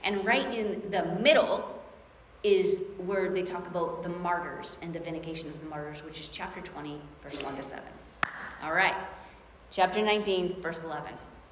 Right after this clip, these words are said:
the first account. "And after that I saw heaven open, and behold, a white horse, and the one who was riding it was called Faithful and True.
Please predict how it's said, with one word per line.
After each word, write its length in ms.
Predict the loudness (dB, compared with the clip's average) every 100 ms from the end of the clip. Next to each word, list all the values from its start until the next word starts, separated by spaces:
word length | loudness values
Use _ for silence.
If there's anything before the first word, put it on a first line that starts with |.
| -20 -20 -20 -10
the 100 | -6
first 300 | -4 -2 -4
account. 320 | -6 -8 -8 -10 -16 -18 -18 -4 4
"And 120 | 8
after 320 | 8 8 8
that 280 | 10 10 8
I 80 | 2
saw 280 | 8 8 10
heaven 300 | 6 2 2
open, 380 | 2 2 -2 -6 -10 -16 -20 -20 -20 -12
and 120 | -6 -4
behold, 580 | 0 2 2 0 -8 -12 -18 -20 -6 -2
a 60 |
white 260 | 4 4 4
horse, 520 | 0 -2 -2 -6 -8 -12 -8
and 120 | 0 4
the 60 |
one 280 | 6 6 6
who 140 | 4 2
was 180 | 0
riding 440 | 6 8 8 4 0
it 120 | -2
was 140 | -6
called 340 | -6 -4 -4 -6
Faithful 520 | -4 -4 -4 -6 -8 -12
and 140 | -12 -12
True. 220 | -12